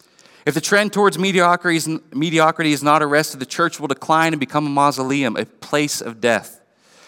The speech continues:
The church as an institution may have enough social momentum and financial resources to keep churning on, but as a force of newness of life, it no longer counts.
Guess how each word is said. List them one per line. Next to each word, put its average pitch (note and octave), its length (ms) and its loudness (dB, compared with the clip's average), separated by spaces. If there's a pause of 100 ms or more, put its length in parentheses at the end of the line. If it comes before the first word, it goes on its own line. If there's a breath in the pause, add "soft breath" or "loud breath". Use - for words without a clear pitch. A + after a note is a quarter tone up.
(180 soft breath)
The C#3+ 80 -6
church G#3 320 2
as D#3+ 120 -2
an E3+ 40 2
institution F3 500 -4
may E3+ 180 2
have E3 260 2
enough D3+ 240 0
social D#3+ 400 -2
momentum D3+ 440 0
and B2 140 -4
financial C#3 480 -2
resources D3 560 -4
to C3 60 -14
keep C3+ 200 -8
churning C#3+ 360 -2
on, D3 280 2 (360 loud breath)
but D3 100 2
as C3+ 80 0
a C#3+ 60 0
force F#3 400 0
of D3+ 80 -4
newness F3+ 400 -2
of D#3+ 120 -2
life, D#3 320 0
it D3 140 -2
no D3+ 220 0
longer D3+ 340 0
counts. C3+ 580 -4